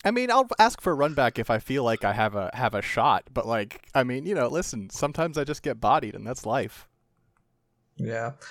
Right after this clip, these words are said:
Speaker 2: and I think that's kinda, like, the, the, the main point of fighting games is, you know, usually, well, let's just assume that, like,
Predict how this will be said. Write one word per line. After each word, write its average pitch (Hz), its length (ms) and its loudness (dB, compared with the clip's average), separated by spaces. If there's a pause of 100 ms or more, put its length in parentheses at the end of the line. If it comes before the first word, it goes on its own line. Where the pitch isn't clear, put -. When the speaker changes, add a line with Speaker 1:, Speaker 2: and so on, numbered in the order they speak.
Speaker 2:
and 135 120 4
I - 20 8
think 190 140 8
that's 175 160 6
kinda, 147 220 6
like, 120 160 2
the, 117 240 -4 (100)
the, 117 120 0
the 117 180 -2
main 113 240 -4
point 110 340 -8
of 110 460 -8 (400)
fighting 117 400 2
games 113 360 -6
is, 113 320 -8 (240)
you 127 100 -2
know, 113 180 -4 (160)
usually, 127 640 2 (100)
well, 123 260 0
let's 120 140 2
just 120 140 -4
assume 120 220 -2
that, 110 200 -6
like, 113 200 -6